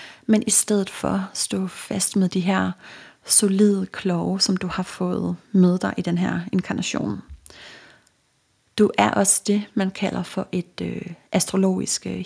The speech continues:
hittebarn. Din sol har ikke noget aspekt til, øh, hverken månen, som, øh, repræsenterer din, øh, mor,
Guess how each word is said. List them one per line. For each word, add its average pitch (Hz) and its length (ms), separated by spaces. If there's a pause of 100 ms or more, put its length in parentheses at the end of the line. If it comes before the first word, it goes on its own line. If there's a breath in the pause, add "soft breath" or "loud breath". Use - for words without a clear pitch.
hittebarn. 214 580 (640 loud breath)
Din 214 120
sol 214 300
har 190 200
ikke 202 180
noget 190 240
aspekt - 460
til, 185 440
øh, 185 120 (140)
hverken 175 460 (100)
månen, 208 580
som, 190 340
øh, 185 120 (160)
repræsenterer 185 680
din, 175 260
øh, 170 160 (120)
mor, 196 340